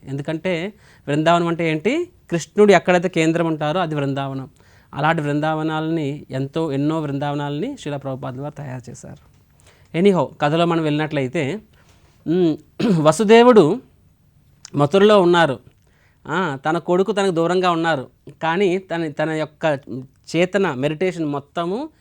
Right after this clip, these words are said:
శ్రీకృష్ణ భగవానుడి మీదనే. So, వసుదేవుడు తన యొక్క కుల గురువు ఆచార్యులైన గర్గమునిని, ఆ, మ్, అభ్యర్థిస్తారనమాట.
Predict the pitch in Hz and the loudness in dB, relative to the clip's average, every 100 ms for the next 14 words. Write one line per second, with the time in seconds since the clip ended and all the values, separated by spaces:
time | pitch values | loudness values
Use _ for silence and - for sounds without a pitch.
0 | _ _ - 156 151 - 156 143 143 143 | _ _ -10 -10 -10 -10 -6 -6 -4 -6
1 | 143 135 131 127 127 - _ _ _ _ | -6 -6 -6 -8 -10 -14 _ _ _ _
2 | - 151 147 160 180 185 185 156 151 156 | -6 -4 -2 0 0 2 0 -2 -4 -4
3 | 151 180 165 160 - 156 156 165 170 175 | -4 0 0 0 -6 -4 -2 0 0 0
4 | 175 139 - 135 139 160 160 160 160 127 | -2 -4 -6 -6 -2 0 0 0 -2 -2
5 | 143 143 165 170 170 175 143 196 _ _ | -2 0 0 0 0 0 -2 -8 _ _
6 | _ - 143 175 143 135 _ 127 135 131 | _ -10 -8 -6 -6 -10 _ -8 -6 -6
7 | 127 131 - - 139 151 185 151 - 151 | -8 -10 -14 -6 -4 0 0 -2 -4 -2
8 | 139 139 131 | -2 -4 -6